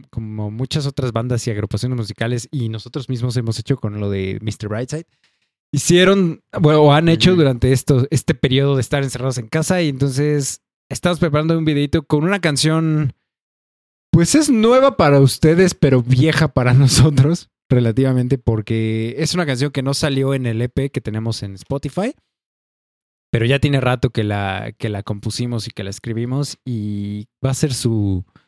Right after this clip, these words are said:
Speaker 1: su estreno mundial en cuarentena.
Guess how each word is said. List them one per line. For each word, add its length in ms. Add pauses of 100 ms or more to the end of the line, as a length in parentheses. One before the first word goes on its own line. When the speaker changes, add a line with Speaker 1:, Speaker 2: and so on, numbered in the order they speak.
(360)
Speaker 1:
su 240
estreno 1040
mundial 760 (600)
en 140
cuarentena. 720